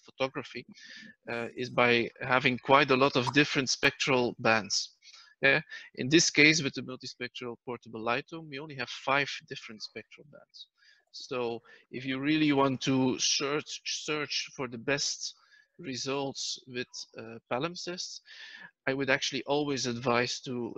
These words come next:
uh, use more differentiation in the multispectral, in the, in the, uh, electromagnetic spectrum. So you, if you, for example, we only have, uh, in infrared eight hundred fifty.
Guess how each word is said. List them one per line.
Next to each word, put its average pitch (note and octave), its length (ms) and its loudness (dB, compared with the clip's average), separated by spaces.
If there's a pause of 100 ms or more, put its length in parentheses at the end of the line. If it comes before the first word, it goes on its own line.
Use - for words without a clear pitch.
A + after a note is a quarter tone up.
uh, A2+ 320 -4
use A#2+ 340 -6
more B2+ 560 2 (240)
differentiation B2+ 960 2
in A#2+ 160 -6
the A#2 240 0
multispectral, A#2+ 840 -4
in A2+ 160 -8
the, A#2 260 -4
in A#2+ 120 -12
the, A#2 280 -8 (160)
uh, A#2 280 -12 (400)
electromagnetic B2 760 -4
spectrum. - 500 -6 (280)
So C3 160 -2
you, C3+ 240 4 (100)
if C3+ 160 0
you, C3+ 320 4 (140)
for C#3 100 8
example, D3 400 6
we C#3+ 140 6
only D3 240 6
have, C3+ 440 4
uh, B2+ 60 0
in B2 340 0
infrared D3+ 640 4 (520)
eight C#3 180 4
hundred C3 280 -2
fifty. B2+ 540 2